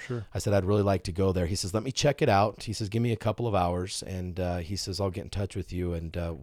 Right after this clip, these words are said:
Speaker 2: w-, we'll, we'll give you some feedback." Within about a half hour, he calls me. He says, "Mike," he says, "let's get you some help. Um, let's, you know, get you to where you need to be. Um, and the family will support you a hundred percent."
Speaker 1: Right.
Speaker 2: So now this is my idea. Now I've gotta own this. And that was a big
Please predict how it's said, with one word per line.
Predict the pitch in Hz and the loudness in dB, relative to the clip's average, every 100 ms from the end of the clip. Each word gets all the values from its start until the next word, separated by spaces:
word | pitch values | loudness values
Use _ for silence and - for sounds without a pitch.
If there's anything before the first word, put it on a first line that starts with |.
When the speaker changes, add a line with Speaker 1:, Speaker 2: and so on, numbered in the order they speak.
| 98 92 | -14 -16
Speaker 2:
w-, | 73 - - - - | -16 -16 -18 -18 -8
we'll, | 98 98 | -4 -2
we'll | 98 95 | -2 0
give | 95 | 0
you | 90 | 0
some | 87 | -4
feedback." | - 104 95 85 - - _ - - _ _ - | -2 -2 0 -4 -6 -20 _ -20 -20 _ _ -4
Within | 98 110 | -2 2
about | 98 92 | 4 4
a | 87 | 4
half | 107 98 | 4 4
hour, | 101 90 | 4 4
he | 87 | 2
calls | - 101 98 90 | 2 2 2 0
me. | 85 | -4
He | 92 | -4
says, | 98 87 | -6 -4
"Mike," | 90 90 | -4 -4
he | 92 | -6
says, | - 90 | -6 -4
"let's | 95 - | -4 -4
get | 95 98 | -6 -4
you | |
some | - 82 | -4 -4
help. | 87 82 95 | -4 -6 -8
Um, | 87 85 90 | -8 -8 -10
let's, | 101 92 - - - | -10 -6 -6 -6 -6
you | 92 | -6
know, | 85 | -4
get | 95 95 104 | -4 -4 -4
you | |
to | 90 | -2
where | 87 | 0
you | 85 | 0
need | 85 82 | -2 -4
to | 78 | -4
be. | 90 85 80 - - _ _ - | -2 -2 -4 -10 -20 _ _ -10
Um, | 85 85 82 - | -6 -6 -6 -6
and | 87 87 | -4 -4
the | |
family | - 90 82 | -2 -2 -2
will | 80 80 | -4 -6
support | - - 82 | -8 -8 -6
you | 85 | -6
a | |
hundred | 78 80 - | -8 -10 -10
percent." | - 95 82 - - | -8 -6 -8 -12 -10
Speaker 1:
Right. | 107 101 107 - | -8 -8 -10 -10
Speaker 2:
So | - 120 | -2 2
now | 120 139 220 147 98 | 6 8 8 8 8
this | 127 - | 6 4
is | 90 | 2
my | 98 113 101 | 4 4 4
idea. | 80 82 80 107 | 0 -4 -4 2
Now | 139 180 | 4 4
I've | 110 | 4
gotta | 101 95 90 | 4 4 2
own | 95 101 | 2 0
this. | 85 - 107 | 0 -4 0
And | 113 | 2
that | 180 | 2
was | 202 170 | 2 0
a | |
big | 113 139 120 | 2 2 2